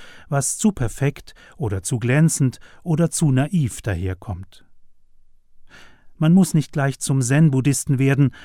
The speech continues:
um die Tradition des Zusammenfügens von Zerbrochenem mit goldenem Lack gut zu finden. Aber sie weist uns auf etwas Wichtiges hin, was auch in unserer westlichen Kultur wert ist, bedacht zu werden.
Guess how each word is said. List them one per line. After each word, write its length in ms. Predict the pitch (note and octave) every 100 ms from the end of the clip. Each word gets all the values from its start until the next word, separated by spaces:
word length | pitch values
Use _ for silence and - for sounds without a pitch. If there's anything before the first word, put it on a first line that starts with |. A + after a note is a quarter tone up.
| - -
um 140 | E3 A2
die 120 | G#2+
Tradition 600 | - A2+ G#2 - D3 E3+
des 140 | B2+
Zusammenfügens 920 | - G#2 A2 A2+ A2 B2+ B2 C#3+ B2+
von 200 | - G#2
Zerbrochenem 680 | - G2 G2+ A2 - C3 B2+
mit 180 | A2 -
goldenem 460 | - G#2 G2+ A2+ G#2+
Lack 420 | G#2 G#2 - -
gut 240 | F#3 F3
zu 120 | - A2
finden. 520 | - F#2+ A#2 F#2+ F#2+ - - - - - - - -
Aber 220 | D3 G3+
sie 140 | F3+
weist 340 | C3 G#2+ G#2 C3+
uns 240 | B2 B2
auf 160 | C#3 -
etwas 420 | C#3+ - D3+ -
Wichtiges 580 | A#2 - - - C3 -
hin, 360 | C#3+ D3 A#2 - - - -
was 160 | C3+
auch 120 | C#3
in 120 | D#3 E3+
unserer 340 | D#3 D#3 D3
westlichen 480 | E3 - C#3 A#2 C3
Kultur 500 | D3 C3 D3 D#3+ C3+
wert 280 | G#2+ G2 A2
ist, 200 | F#2+ -
bedacht 440 | C#3 A#2 G#2 -
zu 160 | A#2+ G#2
werden. 380 | F#2+ F#2 G#2+